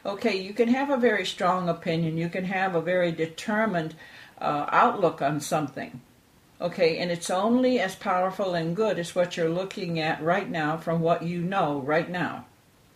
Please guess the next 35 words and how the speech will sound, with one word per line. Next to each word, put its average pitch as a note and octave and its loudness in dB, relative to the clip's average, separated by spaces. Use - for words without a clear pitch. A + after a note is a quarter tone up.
And F3+ 0
it F#3 0
won't A3 2
ever A#3+ 6
change, E3+ -4
and F3 -4
you E3 -4
won't F3+ -2
ever F3+ 2
get E3 2
out D#3+ 6
of D#3 -2
the D#3 -4
box G#3 0
of C3+ -10
what C#3 -4
it C3 -8
is C#3 -6
until D#3+ -2
you F#3+ -4
look F#3 0
and D#3+ 0
open G3+ 0
your F3 -2
mind D#3+ 0
to F3 -6
the E3 -2
many G#3 -2
other G3 0
communications F3 -6
and F#3 -6
information. G#3+ -4
And F#3 -2
that F#3 0
could, A3+ 0